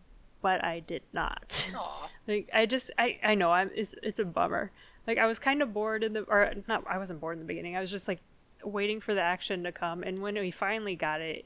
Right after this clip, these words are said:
Speaker 1: so much of it was, like, just stuff from the trailers we had already seen, so that was kind of disappointing. And, like, I mean, all these people were scientists, and they're the dumbest scientists I know.
Speaker 2: <laughs>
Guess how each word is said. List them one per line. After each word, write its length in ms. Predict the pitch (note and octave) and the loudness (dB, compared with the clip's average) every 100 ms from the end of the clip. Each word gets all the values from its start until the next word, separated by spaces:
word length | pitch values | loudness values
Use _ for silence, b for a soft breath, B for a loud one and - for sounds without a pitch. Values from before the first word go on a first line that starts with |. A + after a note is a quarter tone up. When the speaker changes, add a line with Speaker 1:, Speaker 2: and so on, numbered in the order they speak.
| _ | _
Speaker 1:
so 220 | - G3+ | -6 -2
much 240 | G3+ F#3+ G#3 | 0 0 0
of 100 | F3 | 0
it 160 | - | -2
was, 180 | F#3 F3 | -2 -6
like, 200 | E3+ - | -8 -10
just 200 | F#3 - | -10 -8
stuff 220 | - F3+ | -4 -4
from 160 | - F3+ | -4 -6
the 100 | D#3+ | -6
trailers 480 | - F3 F3 F3 - | -4 -2 -2 -4 -6
we 40 | |
had 80 | - | -4
already 200 | D#3+ - | -4 -4
seen, 520 | - F#3+ F3 E3+ F3 | -4 -2 -2 -4 -10
so 140 | E3+ F3 | -10 -2
that 140 | F3 | -2
was 120 | E3+ | -2
kind 220 | - F3 E3+ | -4 -6 -6
of 80 | |
disappointing. 720 | E3+ F3 F3 F3 F3 F3 F3+ F3+ b b b b b b | -8 -8 -8 -6 -6 -6 -8 -12 b b b b b b
And, 380 | A#3+ A3+ A3+ A3+ _ _ B3 | -6 -6 -6 -10 _ _ -2
like, 300 | B3 - - _ _ - | 0 -2 -14 _ _ -14
I 160 | - B3+ | -10 -6
mean, 380 | C#4+ C#4+ C4+ - - - - | -6 -6 -8 -12 -18 -20 -8
all 140 | - - | -8 -2
these 160 | F4 - | -2 0
people 300 | C4+ B3+ A#3+ | -4 -2 -2
were 140 | G3 | -2
scientists, 720 | - F3 A#3+ B3 - - - - | -2 -2 -2 -6 -10 -10 -10 -6
and 180 | G#3+ | -4
they're 200 | A#3+ C4 | 0 0
the 140 | A3+ G3 D#3 - | 2 0 -2 -2
dumbest 420 | F3 E3+ E3 - | 0 2 -2 -2
scientists 640 | F#3+ D#3+ E3 - F#3+ - F3+ | -2 -2 -4 -6 -6 -6 -6
I 100 | F3 | -6
know. 320 | F3+ G#3 | -6 -6
Speaker 2:
<laughs> 40 | G#3 | -6